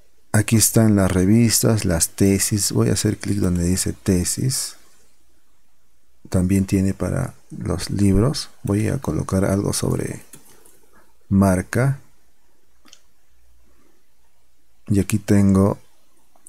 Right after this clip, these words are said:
eh, ese trabajo. Acá tengo una revisión literaria, influencia del eslogan y el logotipo de la marca, dice acá. Y una vez que hago la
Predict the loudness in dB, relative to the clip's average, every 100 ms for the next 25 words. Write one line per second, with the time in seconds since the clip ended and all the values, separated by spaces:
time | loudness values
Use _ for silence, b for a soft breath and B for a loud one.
0 | -12 -4 -2 -2 -4 -6 -10 -20 -20 -20
1 | -20 -6 -2 0 0 2 4 4 4 2
2 | 0 0 -2 0 2 2 0 -4 b b
3 | b b b b 2 4 4 2 2 2
4 | 2 2 2 4 4 4 4 2 2 -2
5 | -10 -20 -20 -20 -20 -20 -20 -20 -2 2
6 | 4 4 4 4 2 0 2 0 0 2
7 | 4 4 4 4 2 2 0 0 -2 0
8 | -2 0 0 0 0 2 0 0 -4 -4
9 | -4 -6 -4 -4 -4 -8 -18 b b b
10 | b b b b b b b b -20 -20
11 | -20 -20 -20 -20 -20 -20 -20 -20 -20 -20
12 | -20 -16 -6 0 4 4 2 0 0 2
13 | 2 2 0 -2 -4